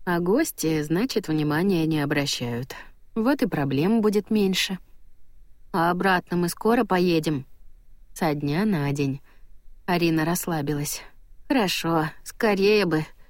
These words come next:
Я тоже так думала. Ну её в болото, эту столицу.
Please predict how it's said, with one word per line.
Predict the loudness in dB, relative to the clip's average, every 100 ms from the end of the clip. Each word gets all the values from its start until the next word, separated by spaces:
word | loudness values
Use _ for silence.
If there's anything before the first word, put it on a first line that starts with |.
| -20 -18 -20 -20 -6
Я | -2 0
тоже | 0 -2 0
так | -2 0
думала. | 0 2 0 -2 -6 -18 -20 -20 -20 -20 -2
Ну | 2 4
её | 4 4 4
в | 2
болото, | 2 4 2 2
эту | 0 0 -4
столицу. | 0 0 0 -2 -4 -6